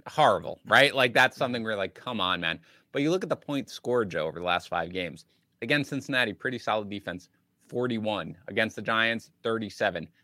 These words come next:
They lost that game to Kansas City and scored twenty-eight points, and they had, like, three times where they were down within, like, the three-yard line and they couldn't push it across.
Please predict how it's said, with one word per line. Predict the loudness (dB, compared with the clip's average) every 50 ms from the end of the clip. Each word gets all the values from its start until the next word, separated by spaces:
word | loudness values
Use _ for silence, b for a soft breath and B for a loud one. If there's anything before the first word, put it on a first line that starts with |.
| _
They | -4 0 2
lost | 4 4 4 4 2
that | 0 -2 -2
game | -2 -4 -4 -4 -8
to | -10
Kansas | -6 -6 -6 -6 -6 -8 -10
City | -8 -8 -6 -6
and | -6 -8
scored | -6 -6 -6 -6 -6
twenty-eight | -8 -6 -4 -4 -4 -4 -6 -4
points, | -2 -2 -2 -2 -2
and | -2 -2 0
they | 0 2
had, | 2 4 4 6
like, | 4 4 2 -2 _ _ -8
three | -6 -4 -2 -2 0 0 2 2 2 2 0 -2
times | -2 2 4 6 6 6 6 4 2 -2
where | -2 0
they | 2 2 2
were | 2 2
down | 4 6 6 6 6 2
within, | 0 0 0 0 2
like, | 2 2 2 2 -2 -2
the | -4 -4
three-yard | -2 -2 -4 -2 0 4 4 4 4 4 2
line | 2 0 2 0
and | -2 -4
they | -4 -6
couldn't | -4 -6 -6 -6 -6
push | -8 -10 -10 -10 -12
it | -14
across. | -6 _ 2 2 2 2 0 -6